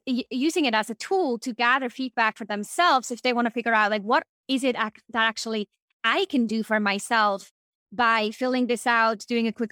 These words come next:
self-evaluation on what do I think I'm really good at? What are a couple of things I could do better at? What are some of the projects that I think will help me grow and get further ahead in my career?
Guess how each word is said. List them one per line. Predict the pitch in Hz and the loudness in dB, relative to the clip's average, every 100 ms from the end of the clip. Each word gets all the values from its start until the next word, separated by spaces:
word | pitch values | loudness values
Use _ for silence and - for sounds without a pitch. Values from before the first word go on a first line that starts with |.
| - | -8
self-evaluation | - 233 233 240 220 208 208 202 - 208 | 0 0 2 2 2 2 0 -2 -2 -2
on | 196 190 - _ _ | -2 -4 -8 _ _
what | 208 269 | 2 4
do | |
I | 269 254 | 4 2
think | 247 240 | 0 -2
I'm | 226 | 0
really | 226 208 | 0 0
good | 220 | 2
at? | 214 214 196 | 2 2 0
What | 214 | 2
are | 220 220 | 2 0
a | - | -6
couple | - 214 | -10 -8
of | 220 | -4
things | 214 202 | -2 -4
I | 202 | -6
could | 196 | -6
do | 220 | -6
better | 190 196 202 | -2 0 2
at? | 196 190 - | 2 0 0
What | 214 226 | 0 2
are | 233 | 0
some | 214 220 | -2 -4
of | 208 | -4
the | - - - _ | -4 -6 -10 _
projects | - 240 233 240 208 - - _ _ | -4 -2 -2 -4 -8 -14 -18 _ _
that | - | -2
I | 220 240 | 0 0
think | - 285 262 | -2 -2 -2
will | 233 214 | 0 -2
help | - 240 - | 0 -2 2
me | 240 | 0
grow | 226 202 202 214 233 | 0 -2 2 2 2
and | 233 208 | -2 -2
get | 214 190 | -2 -4
further | - - 226 226 226 | -6 2 4 4 2
ahead | 220 202 214 220 233 | 0 0 0 0 0
in | 240 | 0
my | 226 | -2
career? | 220 233 220 220 214 | -2 -2 0 0 -2